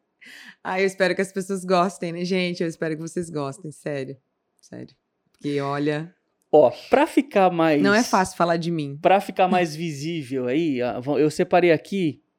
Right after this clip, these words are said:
Speaker 2: algumas perguntas que é tipo assim, qual foi o primeiro passo que pra você foi importante nessa jornada aí? Só pra gente simplificar um pouco a parada.
Speaker 1: Bom,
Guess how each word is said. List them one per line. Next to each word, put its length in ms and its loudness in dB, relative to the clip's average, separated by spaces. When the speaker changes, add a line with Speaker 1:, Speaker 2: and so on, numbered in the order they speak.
Speaker 2:
algumas 400 0
perguntas 540 0
que 100 -2
é 40 0
tipo 220 -8
assim, 280 -2
qual 200 6
foi 200 2
o 40 4
primeiro 320 0
passo 420 4
que 100 -8
pra 200 4
você 560 0
foi 240 -4
importante 840 -2
nessa 260 -2
jornada 560 2
aí? 180 -2
Só 160 -4
pra 160 -4
gente 420 -6
simplificar 720 -2
um 100 0
pouco 280 -4
a 40 -4
parada. 220 4
Speaker 1:
Bom, 300 4